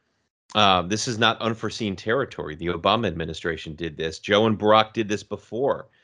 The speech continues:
targeting conservatives, although now it's on steroids. Now they are taking it to a next level, and,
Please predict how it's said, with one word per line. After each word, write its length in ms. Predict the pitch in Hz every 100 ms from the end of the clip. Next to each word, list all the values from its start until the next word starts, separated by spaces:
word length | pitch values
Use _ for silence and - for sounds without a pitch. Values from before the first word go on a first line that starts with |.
| _ _
targeting 440 | - 107 95 90 85
conservatives, 760 | 95 - 90 76 76 76 - -
although 500 | 90 85 90 87 80 _ _ _ _ _ 92
now 320 | 107 170 143
it's 180 | 95 -
on 200 | 92 85
steroids. 840 | - 107 120 123 78 65 67 -
Now 540 | 101 104 120 123 101 - _ _ _
they 100 | 98
are 100 | 92
taking 380 | 87 107 92 98
it 120 | 90
to 120 | -
a 60 | 95
next 260 | 87 87 87
level, 380 | 95 87 85
and, 160 | 85